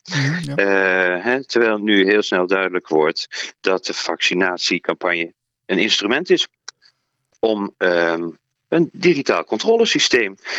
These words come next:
Speaker 2: een, een, een, eh, een alomvattend digitaal console-, controlesysteem te introduceren. En natuurlijk zullen ze, eh, misschien vanaf één november een klein beetje water bij de wijn doen. En ze zeggen van, "Nou, oké, nu, nu, nu mag je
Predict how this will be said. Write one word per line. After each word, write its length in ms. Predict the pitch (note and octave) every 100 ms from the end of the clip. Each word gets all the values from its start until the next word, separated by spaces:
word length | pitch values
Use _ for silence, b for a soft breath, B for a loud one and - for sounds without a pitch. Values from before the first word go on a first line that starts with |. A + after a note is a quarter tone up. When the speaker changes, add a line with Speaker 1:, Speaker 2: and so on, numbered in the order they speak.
| B
Speaker 2:
een, 200 | A2 G#2+
een, 200 | - A#2
een, 320 | A2+ G2 F#2 F#2
eh, 280 | F#2 F#2 F#2
een 140 | A2
alomvattend 760 | C#3 F3+ D#3 C#3 A#2+ C#3 C3 A2+
digitaal 440 | A#2+ A#2+ B2 A2+
console-, 500 | - - F3+ F3+ C#3+ -
controlesysteem 920 | - C#3 E3+ F3+ - - - G2+ F#2 - B B B
te 100 | -
introduceren. 680 | A2 G#2+ F#2+ - G2 F#2 G#2
En 100 | A2+
natuurlijk 440 | B2+ D#3+ G3+ E3
zullen 300 | - C3+ C3+
ze, 160 | B2 A2+ b b b b
eh, 580 | G#2+ A2 G#2 G2+ G2 G2 F#2 _ _ _ _ _ _ _ _ -
misschien 600 | A2+ A2 - C3+ G#2+ E2
vanaf 420 | - G2+ G2 F2+
één 220 | - A2+ F#2+
november 800 | E2+ G2 F2+ F2 E2+ - - -
een 120 | G#2
klein 280 | - B2 A2
beetje 300 | G#2 G2+ F#2
water 340 | G2+ F#2+ -
bij 180 | E2+ E2
de 100 | E2+
wijn 280 | D#2+ D#2 D#2
doen. 260 | C#2+ C#2+
En 120 | D#2+ E2+
ze 120 | E2+
zeggen 280 | E2 D#2+ -
van, 120 | D#2+
"Nou, 240 | D#2 E2+
oké, 320 | D#2 - E2 E2+
nu, 220 | F#2 F#2
nu, 240 | F#2 F2+ E2
nu 220 | F2+ E2+
mag 200 | F2 E2 -
je 200 | E2